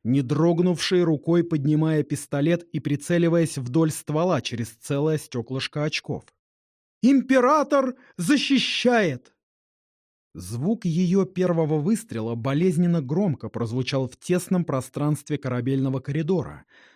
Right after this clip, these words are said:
заставив несколько детей вскрикнуть и разреветься. Заряд попал в цель, и передовой чумной зомби, истощенное существо, почти скелет, рухнул на палубу с аккуратной дырой в иссохшем лбу.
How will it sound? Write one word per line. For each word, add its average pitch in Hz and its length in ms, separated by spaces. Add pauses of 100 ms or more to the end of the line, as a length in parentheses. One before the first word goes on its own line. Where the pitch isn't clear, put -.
(160)
заставив 120 640
несколько 123 420
детей 117 360
вскрикнуть - 720
и 87 180
разреветься. 95 800 (760)
Заряд 123 580
попал 151 360
в - 120
цель, 165 440 (280)
и 151 80
передовой 175 580
чумной 160 420
зомби, 120 540 (140)
истощенное 190 800
существо, 170 720
почти - 420
скелет, 196 600 (440)
рухнул 151 520
на 147 140
палубу 131 460
с - 120
аккуратной 143 540
дырой 127 340
в 120 120
иссохшем 104 640
лбу. 87 360